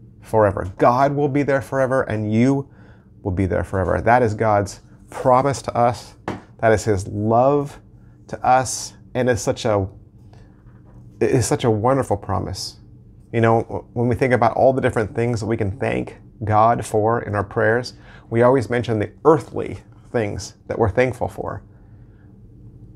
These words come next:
Because we're not even thinking about the heavenly things because we're not there yet. But you know, it, it's never too late to start.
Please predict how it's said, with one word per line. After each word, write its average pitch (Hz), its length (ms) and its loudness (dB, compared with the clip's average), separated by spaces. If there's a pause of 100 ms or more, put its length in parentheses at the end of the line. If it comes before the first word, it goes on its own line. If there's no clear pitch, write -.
(300)
Because 123 240 2
we're 131 80 4
not 139 100 6
even 120 240 0
thinking 131 300 -2
about 104 180 -2
the 87 60 -4
heavenly 101 360 -2
things 98 320 -4
because 107 280 -4
we're 113 80 0
not 107 180 2
there 117 160 4
yet. - 320 -6 (760)
But 117 100 -2
you 117 80 2
know, 127 400 0 (100)
it, - 180 -14
it's - 280 -6
never 127 240 2
too 131 180 0
late 117 260 2
to 104 80 -6
start. - 520 -2